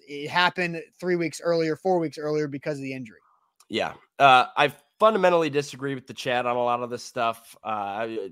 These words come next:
Speaker 2: don't have the voice in me to, you know, to fight him too much about it. Uh, it's not a matter of me not being here in two thousand and nineteen. It's not a matter of anything. Uh, and I yeah, uh, I don't know. I think the chat's a little bit misguided in their, in their opinion here.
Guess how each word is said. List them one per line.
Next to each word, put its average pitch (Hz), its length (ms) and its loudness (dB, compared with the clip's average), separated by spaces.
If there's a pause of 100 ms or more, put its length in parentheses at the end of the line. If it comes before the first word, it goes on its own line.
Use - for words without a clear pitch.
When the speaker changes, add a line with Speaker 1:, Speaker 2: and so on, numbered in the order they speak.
Speaker 2:
don't 120 220 -4
have 107 260 -12
the 101 60 -16
voice 104 380 -16
in 98 100 -16
me 95 140 -10
to, 87 320 -10
you 90 160 -12
know, 92 160 -8
to 92 120 -16
fight 101 260 -4
him 95 100 -10
too 110 180 -10
much 101 260 -4
about 110 360 2
it. 104 160 -2
Uh, 107 300 0
it's 98 500 -8
not 143 200 6
a 143 40 2
matter 139 340 4
of 127 120 -2
me 135 240 -2
not 123 340 -4
being 127 300 -4
here 123 240 -4
in 117 100 -4
two 123 160 -12
thousand 110 420 -4
and 95 100 -10
nineteen. 143 640 -2
It's 107 200 -6
not 180 140 6
a 143 40 4
matter 131 280 6
of 110 100 -2
anything. 113 600 -2
Uh, 110 360 -2
and 107 240 -4 (1040)
I 110 480 -4 (320)
yeah, 92 220 -10 (260)
uh, 107 60 -4
I 104 180 -2
don't 117 100 -2
know. 101 60 -2
I 95 120 -4
think 120 240 -10
the - 60 -20
chat's 107 320 -6
a 113 60 -12
little 104 180 -8
bit 98 160 -6
misguided 107 640 -6
in 92 120 -10
their, 90 300 -12
in 98 140 -16
their 95 160 -10
opinion 98 420 -10
here. 85 340 -16